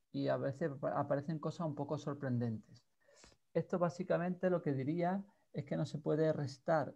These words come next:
un entero en Haskell, según esta definición, no se puede restar un en-, un entero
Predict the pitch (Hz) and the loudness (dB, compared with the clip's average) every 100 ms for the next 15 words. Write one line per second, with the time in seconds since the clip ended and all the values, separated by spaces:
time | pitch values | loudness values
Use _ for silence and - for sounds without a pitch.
0 | - 160 165 151 180 190 165 202 196 _ | -6 -2 -2 -2 0 2 2 -2 -8 _
1 | _ _ _ _ _ _ _ _ _ _ | _ _ _ _ _ _ _ _ _ _
2 | _ _ _ _ - 135 123 160 165 - | _ _ _ _ -8 -6 -2 -2 -4 -4
3 | 147 196 - _ - 131 143 147 139 123 | -4 -4 -10 _ -6 -4 -2 -4 -4 -4
4 | 135 120 - 170 151 190 _ _ _ _ | -4 -4 -2 -2 -2 -6 _ _ _ _
5 | _ _ _ 147 123 - 151 147 - 139 | _ _ _ -4 -2 2 2 2 -2 -4
6 | - - 156 156 156 170 156 147 160 170 | -4 -2 0 0 -2 -2 -2 0 2 2
7 | 151 196 | 2 -2